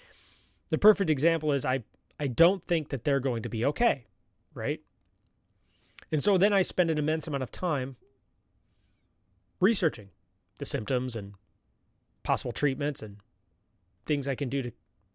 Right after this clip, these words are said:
prevent potential catastrophes. And the real scary part is when I start looking for symptoms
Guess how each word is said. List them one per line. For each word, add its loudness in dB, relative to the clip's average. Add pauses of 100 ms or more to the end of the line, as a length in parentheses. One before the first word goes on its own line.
(220)
prevent 0 (180)
potential 2
catastrophes. -2
And -12 (1400)
the 4
real 12
scary 2
part 2
is -4
when -2
I 0
start -2
looking 0
for -4
symptoms -4